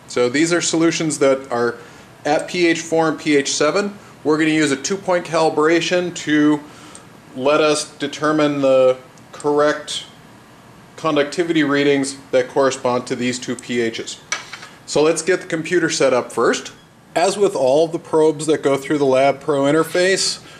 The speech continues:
this is going to use Logger Pro. So let's get Logger Pro started.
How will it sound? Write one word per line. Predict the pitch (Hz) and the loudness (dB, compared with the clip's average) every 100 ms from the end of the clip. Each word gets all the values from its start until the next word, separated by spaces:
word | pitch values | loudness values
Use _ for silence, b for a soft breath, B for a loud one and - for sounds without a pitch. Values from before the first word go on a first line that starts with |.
| B B B B - | B B B B -20
this | 113 123 175 175 170 | -6 0 0 0 -4
is | 143 | -2
going | 143 143 143 147 147 | 0 2 2 2 -2
to | - 131 131 131 131 135 - - - - - - - - - - - - - - - - - 120 | -2 0 4 4 2 -2 -14 -20 -20 -20 -20 -20 -20 -20 -20 -20 -20 -20 -20 -20 -20 -20 -20 -6
use | 127 127 127 | -4 -2 0
Logger | 127 127 113 | 2 2 0
Pro. | - 117 107 92 | -2 -2 -2 -2
So | 87 - | -6 -8
let's | 101 120 - | -6 -6 -4
get | 127 | -4
Logger | 120 120 123 | -2 -2 -2
Pro | 117 120 113 | -4 -2 -2
started. | 107 - 123 123 170 226 | -4 -2 0 2 2 0